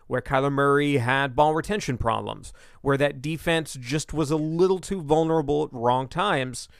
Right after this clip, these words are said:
and things didn't pan out. Now, we look at this division as easily the most stacked division in the N F L. So my question for you is,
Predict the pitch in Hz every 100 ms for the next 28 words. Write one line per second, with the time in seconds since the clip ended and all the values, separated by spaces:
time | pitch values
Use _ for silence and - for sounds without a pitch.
0 | - - - - 147 139 147 139 117 147
1 | 127 143 139 151 160 113 - - - 147
2 | 151 160 156 180 - 143 156 160 165 131
3 | 131 - - 135 139 196 135 143 135 120
4 | 127 135 160 - 196 156 170 165 143 143
5 | 151 139 - - 139 143 143 139 120 107
6 | 117 110 101 101 104 180 202 127 - -
7 | - - - 160 156 156 190 208 - 214
8 | 214 226 190 110 107 123 - - - -
9 | 143 147 135